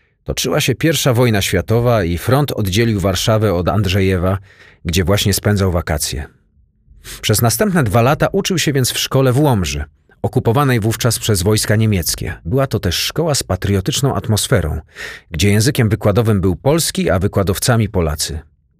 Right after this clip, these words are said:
Nie brakowało natomiast Stefkowi zapału do nauki i pracy na rzecz niepodległej Polski. Tego uczono chłopców w harcerstwie.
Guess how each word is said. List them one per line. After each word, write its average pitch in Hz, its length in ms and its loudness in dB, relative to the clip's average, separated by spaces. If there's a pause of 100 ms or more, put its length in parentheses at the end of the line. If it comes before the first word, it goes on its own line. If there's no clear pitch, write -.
Nie 80 120 2
brakowało 113 460 0
natomiast 170 420 0
Stefkowi - 600 -2 (200)
zapału 104 580 2
do 85 120 2
nauki 80 540 -2 (540)
i 95 180 0
pracy 131 380 2
na 110 140 4
rzecz 104 240 0
niepodległej 95 520 2
Polski. - 540 -4 (920)
Tego 104 300 2
uczono 107 340 0
chłopców 98 420 -2
w - 40 -12
harcerstwie. 98 720 -2